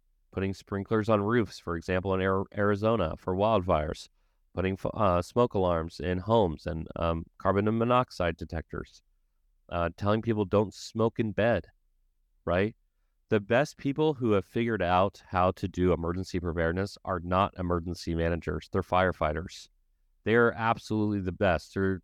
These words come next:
the, the king, the queen, the head honcho, the top dog, whatever.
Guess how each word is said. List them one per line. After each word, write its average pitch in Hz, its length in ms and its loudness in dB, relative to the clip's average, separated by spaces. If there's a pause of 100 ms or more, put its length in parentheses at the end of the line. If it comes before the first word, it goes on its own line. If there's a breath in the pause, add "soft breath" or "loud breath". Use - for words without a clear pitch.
the, 87 260 0
the 92 100 -2
king, 123 300 -2
the 95 100 0
queen, 113 440 -2 (380)
the 95 80 -2
head 113 160 2
honcho, 113 460 2
the 95 120 -2
top 113 280 -2
dog, 107 300 0
whatever. 95 420 0